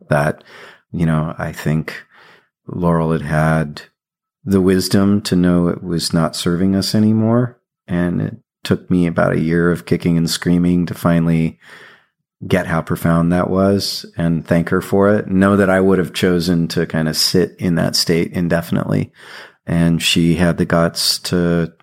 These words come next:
you know, kind of take apart this entire life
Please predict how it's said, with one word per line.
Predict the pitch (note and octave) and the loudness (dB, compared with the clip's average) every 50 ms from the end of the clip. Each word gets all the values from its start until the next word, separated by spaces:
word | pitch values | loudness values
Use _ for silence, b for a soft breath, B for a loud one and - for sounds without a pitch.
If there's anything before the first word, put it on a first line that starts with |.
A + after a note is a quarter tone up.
| - - | -16 -10
you | - E2+ | -6 -4
know, | F2 F2 | -4 -4
kind | E2+ - G2+ A2 B2 | -4 -4 -2 0 0
of | G#2+ | 0
take | - - F2 - - | 0 -2 -2 -2 -4
apart | E2+ - - F2+ F#2+ F#2+ F#2+ - - _ _ | -4 -2 -2 0 0 0 0 -4 -8 _ _
this | - F#2 D#2+ - - G#2 - - | -6 -6 -4 -4 -4 -6 -6 -6
entire | - - - - - E2 E2+ F2 E2+ | -8 -8 -4 -2 -2 0 0 0 0
life | E2+ F2 F#2+ F#2+ F#2 F#2 - - - | 0 2 2 0 -2 -4 -6 -14 -18